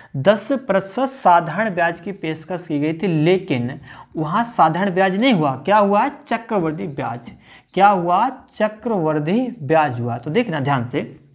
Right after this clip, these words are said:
एक वर्ष के लिए, चाहे वो साधारण ब्याज हो, चाहे वो चक्रवृद्धि ब्याज हो, उसमें कोई भी परिवर्तन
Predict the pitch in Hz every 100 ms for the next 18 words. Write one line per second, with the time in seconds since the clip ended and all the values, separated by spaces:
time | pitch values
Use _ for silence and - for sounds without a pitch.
0 | _ _ _ _ _ - - - - _
1 | _ _ 208 254 247 165 160 - - 127
2 | 117 120 - - - _ - 170 185 202
3 | 190 135 135 170 170 180 170 170 208 208
4 | _ - 156 156 156 - 135 - 156 170
5 | 165 165 160 180 160 151 185 196 - 160
6 | 151 165 185 147 135 131 131 214 294